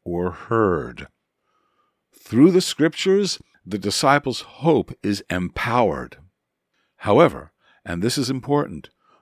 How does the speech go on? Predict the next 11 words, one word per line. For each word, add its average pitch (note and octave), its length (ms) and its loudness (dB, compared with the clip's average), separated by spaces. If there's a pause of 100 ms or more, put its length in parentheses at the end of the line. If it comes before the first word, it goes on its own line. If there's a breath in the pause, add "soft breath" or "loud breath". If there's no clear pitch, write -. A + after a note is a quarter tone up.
the G#2+ 100 2
believer G2+ 560 2
has A#2+ 520 -2
this A2 340 -2
Holy C3+ 500 0 (100)
Spirit - 560 -2
person G#2 560 -8 (140 soft breath)
living D3 540 2
inside C3+ 720 -4
them, E2 160 -6 (100)
and A2 240 -4